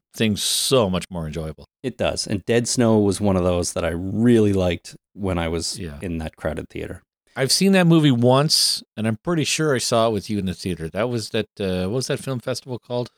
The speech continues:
Speaker 2: That was the Toronto After Dark Film Festival a number
Speaker 1: That's it.
Speaker 2: of years ago. Yeah.
Speaker 1: Yeah.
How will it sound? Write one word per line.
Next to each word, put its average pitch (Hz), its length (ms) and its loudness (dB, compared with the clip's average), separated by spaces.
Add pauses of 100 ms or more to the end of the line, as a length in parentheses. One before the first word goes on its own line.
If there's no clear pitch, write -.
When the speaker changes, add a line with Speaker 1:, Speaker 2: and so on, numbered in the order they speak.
(140)
Speaker 2:
That 113 160 -4
was 135 160 0
the 117 320 0
Toronto 113 400 2
After 104 240 0
Dark 95 220 2
Film 95 260 -4
Festival 85 460 -4
a - 40 -2
number 95 280 2
Speaker 1:
That's 87 140 -2
it. 76 260 -12
Speaker 2:
of 90 100 -10
years 85 280 -4
ago. 82 260 -8 (100)
Yeah. 85 300 -12
Speaker 1:
Yeah. 87 200 -12